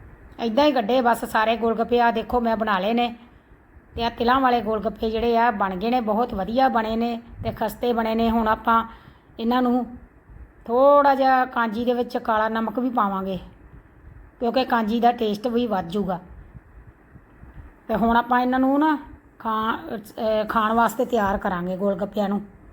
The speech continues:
ਤੇ ਬਹੁਤ ਹੀ ਵਧੀਆ ਗੋਲ ਗੱਪੇ ਜਿਹੜੇ ਆ ਬਣੇ ਆ, ਤੇ ਜਿੰਨੇ ਖਾਣੇ ਸੀ ਆ ਮੈਂ ਉਨੇ ਪਲੇਟ 'ਚ ਰੱਖ ਲਏ ਨੇ। ਤੇ ਆਹ ਦੇਖੋ, ਬਹੁਤ ਹੀ ਵਧੀਆ ਬਣੇ ਨੇ,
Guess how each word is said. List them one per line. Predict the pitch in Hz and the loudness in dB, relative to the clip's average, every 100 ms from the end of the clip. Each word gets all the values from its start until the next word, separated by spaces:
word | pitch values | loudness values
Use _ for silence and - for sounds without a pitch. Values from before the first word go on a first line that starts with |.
| - - - - - - - _ - | -20 -20 -20 -20 -20 -20 -20 _ -8
ਤੇ | |
ਬਹੁਤ | 208 208 254 277 | -2 4 4 4
ਹੀ | 262 269 | 2 0
ਵਧੀਆ | 214 208 247 277 | -2 0 2 2
ਗੋਲ | 233 240 | 2 0
ਗੱਪੇ | 226 233 233 | -2 -2 -2
ਜਿਹੜੇ | 226 247 247 | 0 2 2
ਆ | 262 | 2
ਬਣੇ | 233 202 220 | 0 -2 0
ਆ, | 262 294 - - _ - _ - - - | -2 -4 -10 -20 _ -20 _ -20 -18 -10
ਤੇ | 214 | -8
ਜਿੰਨੇ | 208 220 240 | -4 0 0
ਖਾਣੇ | 240 226 233 | 2 2 2
ਸੀ | 247 269 | 0 2
ਆ | 262 240 | 4 4
ਮੈਂ | 233 233 226 | 2 0 0
ਉਨੇ | 214 226 | -2 -2
ਪਲੇਟ | 226 220 208 | -2 -2 -2
'ਚ | 226 | -2
ਰੱਖ | 214 196 | -2 -2
ਲਏ | 208 | 0
ਨੇ। | 247 269 254 - - _ _ - - - | 0 0 -4 -14 -20 _ _ -20 -20 -16
ਤੇ | 226 208 208 202 - | -10 -6 -4 -6 -2
ਆਹ | 226 226 | 0 0
ਦੇਖੋ, | 220 233 214 180 - _ _ - - | -2 -2 -2 -4 -12 _ _ -20 -12
ਬਹੁਤ | 202 214 240 240 | -4 2 2 2
ਹੀ | 247 | 0
ਵਧੀਆ | 208 196 247 | 0 2 2
ਬਣੇ | 214 208 208 | 4 0 -2
ਨੇ, | 208 | -4